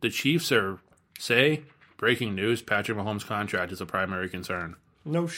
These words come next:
Speaker 1: That's what it counts
Speaker 2: shit.
Speaker 1: for news nowadays in this quarantine world. So I guess, uh,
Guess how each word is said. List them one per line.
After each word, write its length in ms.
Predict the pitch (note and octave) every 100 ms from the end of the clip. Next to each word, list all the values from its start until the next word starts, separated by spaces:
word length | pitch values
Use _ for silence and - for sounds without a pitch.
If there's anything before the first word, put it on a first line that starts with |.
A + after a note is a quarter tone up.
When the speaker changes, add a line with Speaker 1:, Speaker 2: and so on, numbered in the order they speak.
| - - -
Speaker 1:
That's 180 | A2+ C3
what 80 | D3+
it 80 | C3
counts 280 | B2+ A#2+
Speaker 2:
shit. 100 | -
Speaker 1:
for 40 | A2
news 260 | A2 A2
nowadays 460 | G2 F#2+ F#2 F2+ F2
in 80 | F#2
this 120 | F#2
quarantine 480 | - G#2 F#2+ G2 F2+
world. 300 | F#2+ F#2+ F2+ -
So 320 | - G2+ F#2 - _ _ _ - - - _ _ _ _ _ _ _ _ _ _ _ _ -
I 100 | -
guess, 340 | G2 A2 G2+ -
uh, 320 | G#2 G2 F#2